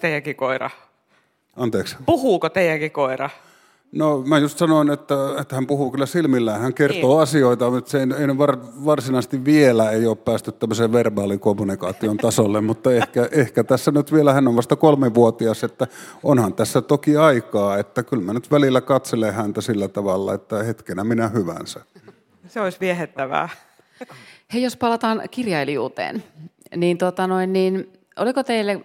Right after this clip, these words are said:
Speaker 3: ootteko te, kaksi kysymystä, ootteko te ensimmäisiä kirjailijoita tässä teidän suvussanne? Vai onks te, kun puhutaan tästä ketjusta, niin ootteko te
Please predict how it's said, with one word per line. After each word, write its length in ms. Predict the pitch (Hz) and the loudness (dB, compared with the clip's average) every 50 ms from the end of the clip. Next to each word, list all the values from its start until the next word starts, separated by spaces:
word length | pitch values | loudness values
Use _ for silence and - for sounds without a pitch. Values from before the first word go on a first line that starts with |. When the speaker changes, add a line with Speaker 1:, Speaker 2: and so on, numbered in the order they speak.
| _ _ _ | _ _ _
Speaker 3:
ootteko 260 | - 202 202 220 - | -8 -6 -6 -6 -8
te, 100 | - 208 - - - _ _ - - | -8 -8 -8 -10 -20 _ _ -20 -14
kaksi 240 | - - 190 - - | -8 -8 -8 -8 -4
kysymystä, 460 | - 160 156 95 92 175 - - - - - | -6 -6 -4 -4 -8 -8 -8 -10 -10 -6 -4
ootteko 240 | 190 190 - 196 - | -6 -4 -4 -6 -4
te 160 | - 185 214 | -4 -2 -2
ensimmäisiä 500 | 226 214 196 196 170 151 147 151 - 147 | -2 -2 -2 -2 -2 -2 -2 -4 -4 -8
kirjailijoita 640 | 151 - 160 160 156 156 147 151 151 147 156 - 151 | -8 -6 -6 -4 -2 -2 -2 -2 -2 -4 -4 -6 -6
tässä 260 | - - 156 - - | -6 -6 -8 -8 -8
teidän 280 | 156 - 156 151 160 160 | -8 -6 -4 -4 -4 -4
suvussanne? 720 | 156 - 196 170 113 95 175 - - - 87 - - - 190 _ _ _ _ _ _ _ _ _ _ _ _ _ _ - | -2 -4 -4 -4 -4 -6 -8 -6 -8 -8 -8 -6 -8 -10 -10 _ _ _ _ _ _ _ _ _ _ _ _ _ _ -6
Vai 160 | 151 156 156 | -4 -2 -2
onks 180 | 156 160 151 - | -2 -2 -4 -6
te, 260 | - 165 156 156 - _ _ _ | -6 -4 -4 -4 -6 _ _ _
kun 120 | - 156 147 | -16 -14 -8
puhutaan 280 | - 160 156 160 151 | -6 -6 -4 -4 -4
tästä 300 | - 160 151 - - 143 - _ - - _ - _ _ _ _ - _ _ | -6 -6 -8 -8 -10 -10 -10 _ -20 -20 _ -20 _ _ _ _ -20 _ _
ketjusta, 580 | - 170 170 170 - - - 185 - - - - | -6 -6 -6 -6 -8 -12 -12 -12 -12 -10 -10 -8
niin 260 | 90 - - - - - - | -8 -8 -8 -10 -10 -10 -8
ootteko 320 | - 165 - - - 156 - - | -8 -8 -8 -8 -12 -12 -12 -10
te 120 | - - | -12 -12